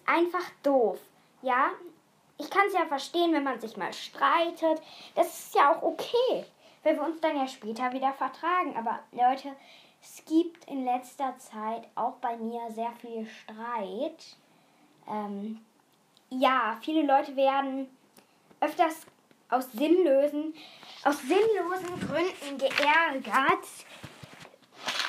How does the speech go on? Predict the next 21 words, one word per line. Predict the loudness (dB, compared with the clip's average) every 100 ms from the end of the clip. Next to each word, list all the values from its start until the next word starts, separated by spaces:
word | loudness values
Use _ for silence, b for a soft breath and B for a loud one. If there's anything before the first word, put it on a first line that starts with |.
| -6 -8 -12 2
Wie | 4 4
zum | 4 4
Beispiel, | 6 6 4 -2 2 2
keine | 2 2 2 4 4 4
Ahnung. | 2 -2 -6 -10 -16 -10 -4 -2 -2 -6 -12 -20 -20 _ -6 -6 -6
Sorry, | -2 2 2 2
das | -4
sind | -2 2
gerade | 4 4
die | 0
Tic-Tacs. | -2 0 0 0 -4 -18 -20 _ _ _ -20 b b
Jemand | -2 4 6 6 2 0 -6 -16 _ _ _ _ _ _ _ 4
kommt | 4 4 4
zu |
dir | 8 10 8 6 4 0 -8
und | 4
sagt | 6 6 2
einfach, | 0 0 -2 -2 -8 _ _ _ 0
„Du | 2
bist | 2 0
hässlich.“ | -2 -4 -12 -14 -16